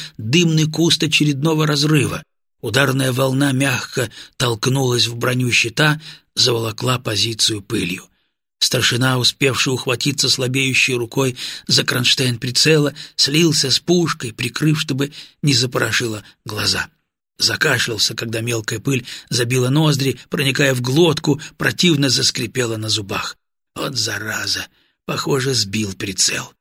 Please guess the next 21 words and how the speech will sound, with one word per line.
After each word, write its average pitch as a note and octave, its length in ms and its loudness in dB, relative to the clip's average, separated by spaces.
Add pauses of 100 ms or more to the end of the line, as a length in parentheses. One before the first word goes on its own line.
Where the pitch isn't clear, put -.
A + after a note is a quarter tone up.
(400)
Успеет C#3 580 0
ли C3+ 60 -4
снова C3+ 380 0
навестись? B2+ 760 0 (320)
Германец-то D3 720 2
ждать C#3+ 380 0
не D3+ 80 2
станет. C#3 640 0 (260)
Выстрелил A2+ 720 2 (260)
и C4+ 120 2
продолжил E3+ 520 2
движение. G2+ 640 -2 (440)
Одно A#2 280 -4
хорошо A#2+ 420 -4
промазал, A2+ 580 -2
сволочь. G2 680 -2 (360)
Наверняка A2+ 600 -2
по B2 120 -4
его A2 320 -2
душу G#2 460 -2
стрелял. G2 600 -4